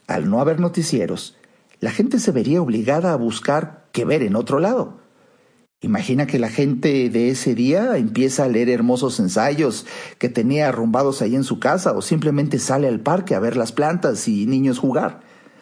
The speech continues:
O lee alguna exquisita receta de cocina o visita alguna extraordinaria página de internet donde el autor ayuda al ser humano a entender para que vivan mejor.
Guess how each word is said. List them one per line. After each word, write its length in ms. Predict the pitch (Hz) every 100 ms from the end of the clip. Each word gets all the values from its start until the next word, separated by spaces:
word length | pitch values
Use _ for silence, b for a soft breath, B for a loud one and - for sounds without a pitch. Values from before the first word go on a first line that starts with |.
| B -
O 100 | 127
lee 120 | 143
alguna 300 | 147 147 143
exquisita 480 | - 123 143 123 117
receta 360 | 123 139 135
de 120 | 113
cocina 520 | - 92 120 170 151 120
o 80 |
visita 340 | 113 120 120 127
alguna 220 | 117 135
extraordinaria 580 | 127 - 107 117 123 117
página 300 | 123 131 120
de 80 | 104
internet 540 | 104 101 127 139 135 B B -
donde 240 | 135 120
el 80 | 117
autor 360 | 117 113 135 139
ayuda 720 | 117 120 151 156 135 123 B B B B B
al 160 | 107 113
ser 200 | 160 151
humano 360 | 127 135 151
a 60 | 127
entender 640 | 110 113 110 107 135 135
para 220 | - 117 -
que 80 |
vivan 320 | 117 131 123 92
mejor. 400 | 110 123 226